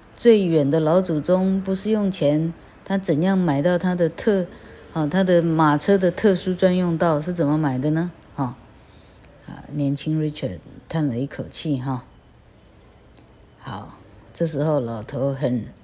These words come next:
睿哲地说，啊，很睿智、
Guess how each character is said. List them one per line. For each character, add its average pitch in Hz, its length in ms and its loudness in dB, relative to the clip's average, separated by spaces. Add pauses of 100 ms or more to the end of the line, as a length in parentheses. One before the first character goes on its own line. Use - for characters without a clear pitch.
(400)
睿 170 520 4
哲 143 280 -2
地 156 240 -4
说， 151 360 0 (440)
啊， - 200 -10 (380)
很 110 160 -10 (120)
睿 165 260 4
智、 151 340 -6